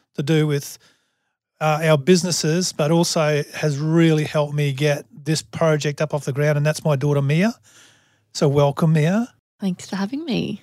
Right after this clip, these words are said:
Speaker 1: Uh, Mia is the, um, a part owner in the Studio Six, and she's been a part of our businesses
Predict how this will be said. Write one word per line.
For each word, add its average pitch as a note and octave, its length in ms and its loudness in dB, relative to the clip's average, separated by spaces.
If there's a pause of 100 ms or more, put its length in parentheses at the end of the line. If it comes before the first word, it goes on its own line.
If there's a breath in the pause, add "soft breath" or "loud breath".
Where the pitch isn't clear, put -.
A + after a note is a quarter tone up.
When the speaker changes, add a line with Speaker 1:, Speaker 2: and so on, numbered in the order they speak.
(500 soft breath)
Speaker 1:
Uh, E3+ 100 2
Mia A#3 320 4
is G#3 260 6
the, E3 520 4
um, D#3 680 0 (200)
a F3 60 -8
part G3+ 260 2
owner F3+ 280 2
in E3 80 2
the D#3+ 80 0
Studio E3+ 380 0
Six, - 540 -2
and D#3 440 0
she's F3 280 0
been D#3+ 140 -2
a D3+ 60 -2
part D#3+ 300 0
of D3+ 60 -2
our D3+ 140 0
businesses D3 800 -4